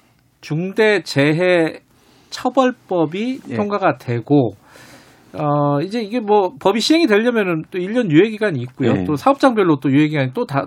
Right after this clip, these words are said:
Speaker 1: 또 추가적으로 있는
Speaker 3: 네.
Speaker 1: 사업장도 있고 이래가지고 앞으로 이 얘기가 계속될 거예요, 아마. 어, 뭐 아니나 다를까, 어, 계속해서 이제 이런 산재 사망 사고가 보도가 되고 있습니다. 어,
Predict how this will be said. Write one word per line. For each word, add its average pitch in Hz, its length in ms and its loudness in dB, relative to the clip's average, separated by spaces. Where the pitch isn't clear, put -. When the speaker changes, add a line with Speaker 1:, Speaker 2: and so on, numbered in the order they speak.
Speaker 1:
또 262 200 0
추가적으로 208 480 -4
있는 135 560 -4
Speaker 3:
네. 139 40 -12
Speaker 1:
사업장도 156 480 -6
있고 113 240 -6
이래가지고 123 720 -2
앞으로 247 260 2
이 185 120 0
얘기가 262 240 0
계속될 233 500 0
거예요, 123 320 0
아마. 117 380 -4
어, 185 480 -2
뭐 160 120 -2
아니나 202 280 4
다를까, 147 680 0
어, 135 60 -14
계속해서 180 540 0
이제 127 420 0
이런 135 320 -6
산재 190 340 -2
사망 208 320 -4
사고가 139 600 -2
보도가 139 320 2
되고 127 240 -2
있습니다. 131 540 -4
어, 151 400 -6